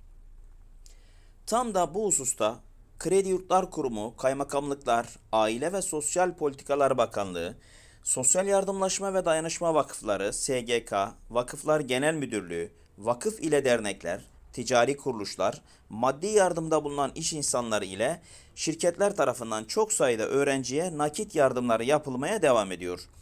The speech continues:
Bunun yanı sıra Aile Bakanlığı tarafından öğrencilere yardım veriliyor.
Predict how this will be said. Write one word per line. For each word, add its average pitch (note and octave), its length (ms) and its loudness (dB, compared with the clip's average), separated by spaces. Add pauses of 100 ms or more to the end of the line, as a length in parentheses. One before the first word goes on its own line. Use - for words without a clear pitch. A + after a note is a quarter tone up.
(300)
Bunun A3 200 -4
yanı F3 240 0
sıra A#2 380 0
Aile C3 360 4
Bakanlığı B2+ 440 0
tarafından G#2 640 -2 (360)
öğrencilere E3 880 4
yardım B2 440 2
veriliyor. E2+ 400 -6